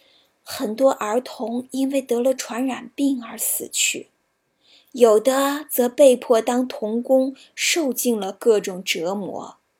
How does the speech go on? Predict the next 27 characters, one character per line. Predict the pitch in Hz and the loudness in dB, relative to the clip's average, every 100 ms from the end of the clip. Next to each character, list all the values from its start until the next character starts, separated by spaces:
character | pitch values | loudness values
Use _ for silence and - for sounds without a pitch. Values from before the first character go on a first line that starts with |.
| _ | _
生 | - - - 240 247 | -6 -2 2 2 2
命 | 226 | -2
得 | 196 - | -4 -10
不 | - 208 | -8 -10
到 | 196 185 - | -10 -14 -14
保 | - - - | -16 -14 -12
障。 | - - _ _ _ _ _ _ _ _ _ _ _ _ _ _ _ - | -12 -12 _ _ _ _ _ _ _ _ _ _ _ _ _ _ _ -6
在 | 311 | -2
二 | 277 294 269 | 2 4 4
战 | 277 254 | 2 0
结 | - 226 | -2 -2
束 | - 277 | -2 -2
之 | 254 285 | -2 -2
后， | - 320 247 - _ _ _ _ | -2 0 0 0 _ _ _ _
为 | 254 247 | 6 8
了 | 226 | 6
悼 | 220 240 233 | 4 4 4
念 | 226 220 202 220 | 4 2 2 0
在 | 254 247 | 0 0
战 | 247 262 226 | 0 0 0
争 | 226 247 240 | 2 2 2
中 | 262 254 | 0 0
死 | - - - - | -2 -2 -4 -2
去 | - 330 302 | 0 0 -2
的 | - | -6
儿 | 151 - | -10 -10
童， | - - - | -12 -14 -14